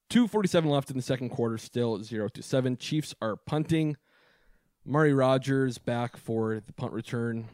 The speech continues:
puts his hand up, calling for a fair catch, runs up, kinda stops, hesitates. Ball bounces, like, ten yards in front of him. Malik Taylor,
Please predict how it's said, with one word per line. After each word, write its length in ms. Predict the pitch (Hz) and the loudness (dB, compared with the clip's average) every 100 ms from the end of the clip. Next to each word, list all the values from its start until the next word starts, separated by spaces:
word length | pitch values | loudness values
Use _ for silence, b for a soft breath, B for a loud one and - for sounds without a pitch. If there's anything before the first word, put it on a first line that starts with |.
| - | -8
puts 160 | 127 - | -6 -4
his 160 | 117 | -8
hand 340 | - - 156 156 | -6 -2 2 4
up, 180 | 151 - | 4 2
calling 200 | 131 123 | -2 -2
for 120 | 123 | -4
a 60 | 113 | -2
fair 240 | 127 127 | -2 -2
catch, 560 | - 143 139 135 - - | -2 0 0 -2 -8 -6
runs 380 | 120 123 120 123 | -2 0 -2 0
up, 200 | 123 - | -2 -2
kinda 220 | 120 113 | -4 -4
stops, 640 | - - 127 127 131 - | -6 -2 0 0 -2 -6
hesitates. 760 | - 123 117 - 120 123 - - b b b b b _ - | -4 -4 -4 -2 0 0 -6 -18 b b b b b _ 0
Ball 200 | 123 120 | 2 2
bounces, 380 | 113 107 110 120 | -2 -4 -6 -6
like, 120 | 110 - | -8 -6
ten 240 | - 120 | -6 -4
yards 240 | 117 113 107 | -4 -4 -6
in 60 | |
front 200 | - 143 | -2 2
of 100 | 147 | 4
him. 180 | 147 139 | 2 2
Malik 300 | 117 120 - | 0 -2 -4
Taylor, 560 | 135 127 127 127 127 | -2 0 2 2 0